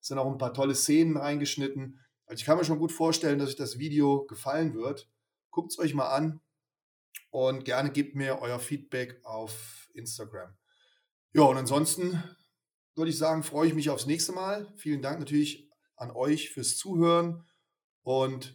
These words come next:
wenn ihr uns folgen wollt, wenn ihr Fragen habt, wenn ihr Anregungen, Beschwerden, Geldgeschenke habt, was auch immer, dann könnt ihr uns gerne auf Instagram schreiben.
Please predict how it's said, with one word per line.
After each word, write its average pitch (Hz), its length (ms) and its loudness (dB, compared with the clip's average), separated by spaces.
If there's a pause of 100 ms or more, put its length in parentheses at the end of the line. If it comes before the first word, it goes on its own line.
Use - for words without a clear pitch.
(120)
wenn 151 180 0
ihr 160 160 4
uns 147 360 2
folgen 143 420 2
wollt, 131 300 0
wenn 151 80 -2
ihr 151 100 -2
Fragen 127 460 -4
habt, 127 220 -2
wenn 135 100 -10
ihr 131 140 -10
Anregungen, 135 600 -6
Beschwerden, 156 840 0
Geldgeschenke 151 720 -2
habt, 139 320 -6
was - 160 -4
auch 147 100 -6
immer, 143 380 0 (420)
dann 120 200 -10
könnt 131 180 -6
ihr 127 60 -4
uns 120 140 -8
gerne 117 280 -6
auf 110 160 -12
Instagram 101 540 -12
schreiben. 78 380 -14